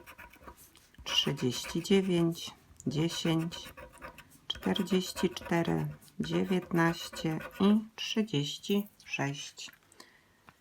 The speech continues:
Też niestety pustak. I ostatnia zdrapka, krzyżóweczka. Zostało jeszcze dziesięć literek do odsłonięcia.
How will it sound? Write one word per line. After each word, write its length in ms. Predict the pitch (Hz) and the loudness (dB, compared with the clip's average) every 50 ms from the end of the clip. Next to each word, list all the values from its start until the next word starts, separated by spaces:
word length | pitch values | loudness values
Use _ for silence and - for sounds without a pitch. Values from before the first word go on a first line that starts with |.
| _ _ _ _ _ _ | _ _ _ _ _ _
Też 320 | - 202 202 208 - - | -2 -2 -2 -2 -2 0
niestety 580 | 214 202 202 - - - 160 151 151 - 208 208 | 0 -2 -2 -4 -6 -6 -6 -6 -4 -4 -4 -4
pustak. 560 | - - 131 131 - - - - - - - - - - - - - - - - - _ _ _ - - | -4 -4 -6 -6 -6 -10 -10 -8 -8 -8 -8 -10 -12 -14 -14 -14 -14 -18 -20 -20 -20 _ _ _ -8 0
I 280 | 240 233 226 226 - - | 2 2 2 2 0 -4
ostatnia 720 | 170 170 165 - - 180 170 165 - - 165 156 151 147 147 147 - _ _ - - - - - - _ - - - - | -6 -6 -6 -4 0 0 0 0 -2 -4 -2 0 0 0 -2 -4 -8 _ _ -20 -20 -20 -20 -20 -20 _ -16 -14 -8 -6
zdrapka, 760 | 208 190 190 202 196 196 196 - - _ - 185 175 165 170 165 160 - _ _ - - _ _ | -6 -4 0 0 2 0 0 -2 -8 _ 0 2 2 2 2 -2 -6 -14 _ _ -20 -20 _ _
krzyżóweczka. 1120 | - - - - 180 180 170 175 175 160 170 165 165 - - - - 165 160 156 156 156 151 - _ _ _ - - _ _ _ _ _ _ _ _ _ _ - - - | -14 -12 -4 -2 0 0 0 0 0 0 0 -2 -2 -6 -12 -4 0 0 2 2 0 -2 -6 -12 _ _ _ -20 -20 _ _ _ _ _ _ _ _ _ _ -10 -6 -2
Zostało 600 | 151 147 143 143 - - - 143 139 135 139 143 | -2 0 -2 -2 -4 -2 -2 0 0 2 2 2
jeszcze 460 | 143 135 127 - - - - 131 123 123 - _ _ _ - - - - - - - - _ _ _ _ _ _ _ _ _ _ _ _ | 2 0 0 -2 -4 -2 -2 -2 -2 -2 -6 _ _ _ -20 -20 -20 -20 -20 -20 -20 -20 _ _ _ _ _ _ _ _ _ _ _ _
dziesięć 540 | - 156 170 175 - - 156 151 147 - - | 0 0 0 0 0 0 0 0 0 -2 -4
literek 460 | 147 143 - 151 143 - 139 135 - | -6 -2 0 0 2 2 2 0 2
do 160 | 143 175 190 | 2 4 4
odsłonięcia. 1000 | 214 214 - - - 226 220 220 220 220 220 226 220 220 - - 214 202 196 196 | 4 4 0 -2 2 4 6 6 6 6 6 4 4 2 0 2 4 4 4 4